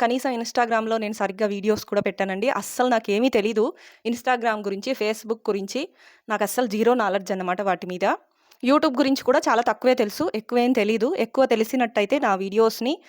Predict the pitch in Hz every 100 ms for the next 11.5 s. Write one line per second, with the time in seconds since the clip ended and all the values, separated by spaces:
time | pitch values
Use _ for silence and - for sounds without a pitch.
0 | - _ 202 202 196 180 202 _ _ _
1 | - 220 220 247 - _ _ - 202 208
2 | 262 254 - 233 254 202 208 196 - 220
3 | 208 190 185 180 262 - _ _ _ _
4 | _ _ _ - 233 240 339 262 247 269
5 | 294 349 311 269 339 302 277 320 311 240
6 | - 220 180 170 170 202 226 233 240 226
7 | 214 214 214 - 277 330 220 208 - 214
8 | 214 208 214 240 226 208 196 208 208 208
9 | 196 196 208 233 214 247 226 202 208 202
10 | 196 226 202 196 196 247 220 180 190 220
11 | 214 185 226 208